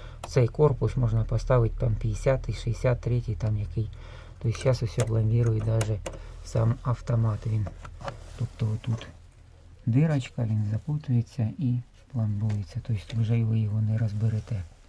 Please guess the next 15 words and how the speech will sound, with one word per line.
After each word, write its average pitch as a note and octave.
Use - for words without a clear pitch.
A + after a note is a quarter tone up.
Непоганий B2
ящик. -
Тут -
ось -
резинка. D3
Вокруг C#3
і C3+
тут C3
тоже A#2
по A#2
краям A2+
резинка D3
стоїть, C#3
він A2+
влагозащитний. A#2